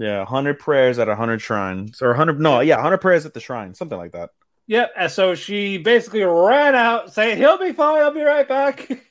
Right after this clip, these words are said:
Speaker 2: <laughs> Starts doing this, takes a
Speaker 1: Yep.
Speaker 2: couple of hours.
Speaker 1: Yep.
Speaker 2: She
Speaker 1: She
Speaker 2: comes back.
Speaker 1: Yep.
Speaker 2: She's out, she talks to the grandpa, like, "It's okay, I did it, you're gonna be fine." And he does get up, he's awake for a bit.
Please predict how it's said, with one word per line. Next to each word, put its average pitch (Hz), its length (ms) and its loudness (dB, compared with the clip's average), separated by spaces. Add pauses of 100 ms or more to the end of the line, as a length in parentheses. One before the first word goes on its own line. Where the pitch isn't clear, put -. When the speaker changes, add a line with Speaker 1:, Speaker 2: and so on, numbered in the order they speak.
(160)
Speaker 2:
<laughs> - 300 -20
Starts 180 340 -2
doing 175 300 -4
this, 170 380 -4
takes 160 460 -10
a 117 60 -18
Speaker 1:
Yep. 107 100 -2
Speaker 2:
couple 160 220 -6
of 151 60 -6
hours. 160 600 -6 (340)
Speaker 1:
Yep. 101 340 -4 (160)
Speaker 2:
She 139 60 -16
Speaker 1:
She 135 60 -20
Speaker 2:
comes 185 280 -6
back. 180 580 -2 (360)
Speaker 1:
Yep. 107 360 -14
Speaker 2:
She's 147 240 -14
out, 180 240 -4
she - 140 -20
talks 170 240 -4
to 175 80 -10
the 156 60 -10
grandpa, 151 500 -4
like, 135 200 -10
"It's 127 180 -16
okay, 180 300 0
I 160 120 0
did 175 240 -2
it, 180 160 0
you're 147 100 -10
gonna 147 140 -6
be 143 100 -8
fine." 175 640 -4 (560)
And 160 400 0
he 208 240 -4
does 269 300 0
get 269 200 2
up, 277 220 -2
he's 240 260 -2
awake 277 400 0
for 269 220 2
a 220 100 -2
bit. 233 520 -2